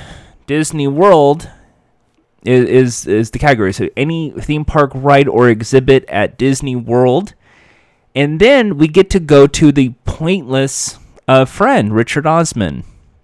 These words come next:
who has to clarify what they mean by a ride or attraction. When we mean a ride or attraction at Disney World, we are talking about any single rider or group ride which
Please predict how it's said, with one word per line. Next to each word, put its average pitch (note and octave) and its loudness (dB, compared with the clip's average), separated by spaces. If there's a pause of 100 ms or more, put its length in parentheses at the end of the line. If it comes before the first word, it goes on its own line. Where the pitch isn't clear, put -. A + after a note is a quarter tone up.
(400)
who D3 -2
has D3+ 2
to D3 0
clarify D#3 0
what B2 -4
they C#3 -2
mean B2 -2
by A#2+ 0
a G#2 2
ride G#2+ 0
or A2 2
attraction. A2+ -2 (680)
When C#3 2
we D3+ 2
mean E3 0
a C3 4
ride C#3 4
or C3+ 4
attraction C3+ 0
at A2+ -6
Disney B2+ 0
World, C3+ 2 (360)
we B2 4
are A#2+ 4
talking C#3 -2
about A2 -2 (200)
any D3 -2 (240)
single E3 0
rider C3+ 2 (280)
or B2 4
group B2+ 2
ride A2+ 0 (440)
which A2+ -2